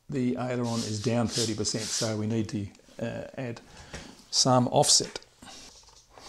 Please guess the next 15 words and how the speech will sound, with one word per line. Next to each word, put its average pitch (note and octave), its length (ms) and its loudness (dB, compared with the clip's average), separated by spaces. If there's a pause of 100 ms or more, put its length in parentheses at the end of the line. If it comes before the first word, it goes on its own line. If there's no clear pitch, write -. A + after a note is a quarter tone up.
(320)
So - 180 4
if F#2 120 4
we A#2 180 12
add G#2 220 8
thirty C3+ 640 8
offset A2 480 4
now, C3+ 320 4
the B2+ 240 4
aileron G#2+ 400 6
will G2 80 2
go G2 180 4
back F#2 180 2
to A2 100 0
neutral G2+ 340 0
position F#2+ 560 -2